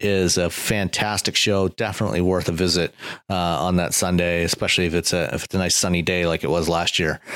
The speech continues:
Uh, I highly recommend it if you're in town. And then,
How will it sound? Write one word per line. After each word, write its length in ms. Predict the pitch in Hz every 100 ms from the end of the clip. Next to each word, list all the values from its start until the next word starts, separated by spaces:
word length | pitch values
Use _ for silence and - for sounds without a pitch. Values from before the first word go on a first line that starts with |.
| - - -
Uh, 380 | 90 85 85 82
I 20 |
highly 520 | 76 - 113 110 104
recommend 500 | 95 92 90 87 85
it 100 | 80
if 180 | 80 -
you're 120 | 82
in 100 | 82
town. 380 | - 87 80 80 - - - _ -
And 160 | 98
then, 320 | 101 98 92